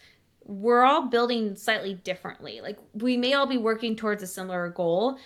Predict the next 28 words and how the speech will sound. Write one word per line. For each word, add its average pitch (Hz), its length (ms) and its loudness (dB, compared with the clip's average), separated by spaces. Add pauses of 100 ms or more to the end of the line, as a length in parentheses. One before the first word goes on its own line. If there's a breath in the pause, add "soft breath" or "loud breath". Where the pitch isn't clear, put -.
(400 loud breath)
but 214 280 4
we 214 120 0
have 185 160 0
different 202 340 -6
people, 196 680 -4
right? 180 420 -2
We 196 120 -4
have 185 180 -2
different 226 360 -4
funds, 208 540 -2
we 202 120 -2
have 190 140 -6
different 220 300 -6
resources, 208 880 -2
different 214 320 -4
brand 214 240 -2
awareness. 196 560 0
And 208 80 -8
so 208 80 -6
you 208 60 -6
have 285 120 -8
to 233 60 -10
work 214 240 0
with 202 160 -10
where 190 120 -2
you're 175 220 -4
at. 160 260 -4
So 233 280 2